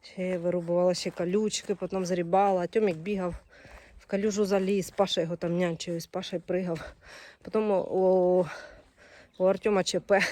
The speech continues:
<laughs> пішла, його помила. Їдемо назад. Зараз подивимося, можливо, вони вже закінчили. Та, Тьом? О, Ваня.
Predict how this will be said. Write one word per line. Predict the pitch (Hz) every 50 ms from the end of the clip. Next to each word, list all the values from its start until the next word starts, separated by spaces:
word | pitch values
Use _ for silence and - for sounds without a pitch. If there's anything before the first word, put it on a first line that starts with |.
| - - 208 - - -
<laughs> | - - - - - - - -
пішла, | - 180 - - 202 202 185
його | 170 165 165
помила. | 156 - 170 170 175 190 233 247 226 220 190 - - - - - - - - - - - - - _ _ _ -
Їдемо | 170 180 180 165 170 180
назад. | 190 185 170 170 156 - - - - - - - -
Зараз | - - - -
подивимося, | - 165 170 175 165 156 - 156
можливо, | 156 156 151 156 151 160 156 160 160
вони | 160 156 160
вже | 156 151 156
закінчили. | 151 160 160 - 269 269 - - 175 175 170 - - - - - - - - - - _ _ _ _ _ _ _
Та, | - 226 254
Тьом? | - 202 170 - - - - - - - - - _ _ _ _ _ _ _ _ _ _ - - - _ _ - - _ - - - _ _ _ - - - - - _ _ _ _ _ _ _ _ _ -
О, | 208 214 247 254 262 262 262 254 262 262 233 190
Ваня. | 196 214 220 220 214 208